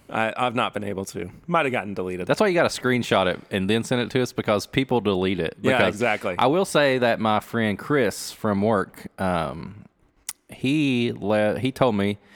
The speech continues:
Speaker 2: he left a five-star review under Star Wars, uh, like,
Speaker 1: <laughs>
Speaker 2: Legend R P G game or something like that. And then he said he went back to screenshot it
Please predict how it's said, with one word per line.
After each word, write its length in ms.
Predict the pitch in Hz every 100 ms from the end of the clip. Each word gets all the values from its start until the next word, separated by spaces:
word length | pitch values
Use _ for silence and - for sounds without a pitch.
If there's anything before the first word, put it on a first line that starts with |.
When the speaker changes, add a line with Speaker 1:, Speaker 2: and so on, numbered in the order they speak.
| - -
Speaker 2:
he 140 | - 110
left 220 | 107 -
a 40 |
five-star 400 | 95 104 98 107
review 380 | 101 87 98 95
under 420 | 98 95 92 90 - - - - _ _
Star 380 | - - 98 113
Wars, 500 | 113 117 113 104 -
uh, 540 | 98 92 87 85 80 -
like, 240 | 98 90 - - - -
Speaker 1:
<laughs> 340 | - - -
Speaker 2:
Legend 640 | 196 - 147 127 117 113 110
R 140 | 104 113
P 160 | 113
G 200 | 104 107
game 360 | 117 120 120 117
or 60 | -
something 300 | 123 - 131
like 220 | 123 -
that. 320 | 139 139 139 - - - - - -
And 580 | 107 107 107 104 101 -
then 320 | 104 98 117 117
he 120 | 117
said 300 | - 110 107
he 80 | 113
went 200 | 110 95
back 180 | 107 -
to 60 |
screenshot 540 | 98 117 117 110 98 92
it 200 | 85